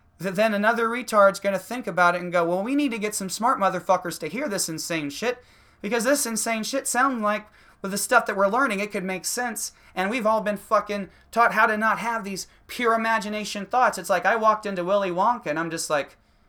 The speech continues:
"We are the dream makers, and we," it's like,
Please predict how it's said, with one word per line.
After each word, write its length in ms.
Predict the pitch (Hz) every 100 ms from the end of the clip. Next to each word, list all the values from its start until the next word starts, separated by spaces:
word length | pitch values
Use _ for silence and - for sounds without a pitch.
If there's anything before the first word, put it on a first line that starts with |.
| _
"We 360 | 147 208 196 160
are 140 | 139
the 100 | 143
dream 360 | 143 139 175 143
makers, 580 | 113 - - - - - _ _ _ _ _ _ -
and 180 | 143 139
we," 380 | 185 165 - _ _ _ _ _ _
it's 120 | -
like, 180 | 196 185